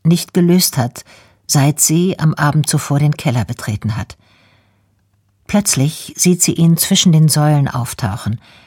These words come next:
die Tische inspizieren, durch den Speisesaal auf sie zukommen. Am anderen Ende ihres Tisches bleibt er stehen, ihr gegenüber, zwischen den beiden Reihen Jungs, und starrt sie wortlos an.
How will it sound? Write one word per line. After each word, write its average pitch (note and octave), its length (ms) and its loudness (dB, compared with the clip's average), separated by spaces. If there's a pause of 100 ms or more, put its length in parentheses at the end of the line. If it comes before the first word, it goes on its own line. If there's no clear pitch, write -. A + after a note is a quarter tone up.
(380)
die A#2+ 120 -6
Tische D#3+ 280 0
inspizieren, B2+ 840 -2 (180)
durch D3 160 -2
den D3+ 120 2
Speisesaal C3 920 0
auf C3 160 -4
sie D#3+ 140 -2
zukommen. G#2+ 600 -6 (1400)
Am C#3 240 0
anderen F#3 340 2
Ende E3 300 4
ihres C#3 340 -2
Tisches - 500 -2
bleibt D#3 320 0
er D#3+ 100 -2
stehen, B2 560 0 (500)
ihr F3 200 6
gegenüber, D3+ 720 2 (320)
zwischen G3 360 0
den D3+ 180 4
beiden D3 300 2
Reihen D3 300 4
Jungs, D#3 460 2 (640)
und D3+ 440 0
starrt F3+ 420 0
sie D3+ 180 0
wortlos D3 460 0
an. A#2 280 -2